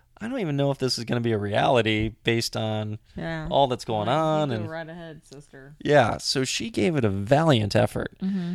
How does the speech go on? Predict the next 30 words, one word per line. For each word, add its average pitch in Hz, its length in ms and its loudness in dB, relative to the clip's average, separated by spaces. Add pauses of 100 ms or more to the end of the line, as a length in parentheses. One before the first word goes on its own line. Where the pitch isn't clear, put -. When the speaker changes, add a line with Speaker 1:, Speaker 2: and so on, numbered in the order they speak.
Speaker 1:
So - 220 0
she 143 160 -2
started 208 240 -2
going 180 240 2
down 120 240 4
on 95 160 -2
me, 98 220 -8 (760)
and 143 240 -4
A's 214 200 -2
just 165 220 0
sitting - 220 -4
there 123 320 0 (180)
with 123 300 -2
us, 101 400 -4 (100)
and 117 480 -4
she - 240 -2
recruits 131 600 0
A 139 340 2
to 117 500 0
help. 196 400 2 (420)
Speaker 2:
Yeah, 190 260 -2
well, 196 100 -4
and 240 120 -4
it's 226 180 -10
funny, 262 300 -10
too. 208 400 -8
I've, - 280 -12 (1040)
I - 80 -14
need 233 240 -10
to, 202 300 -6